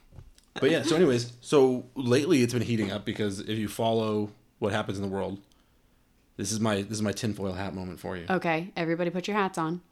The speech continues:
Speaker 1: Okay, so Olympics this year
Speaker 2: Yeah.
Speaker 1: took place in China.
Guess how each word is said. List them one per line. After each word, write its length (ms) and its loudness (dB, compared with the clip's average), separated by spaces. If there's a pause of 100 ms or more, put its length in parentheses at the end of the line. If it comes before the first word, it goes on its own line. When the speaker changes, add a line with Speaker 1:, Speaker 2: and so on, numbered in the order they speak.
Speaker 1:
Okay, 240 -4
so 540 0 (160)
Olympics 360 -2
this 160 -4
year 280 -2 (120)
Speaker 2:
Yeah. 260 -2 (140)
Speaker 1:
took 200 -2
place 180 -4
in 80 -10
China. 280 -12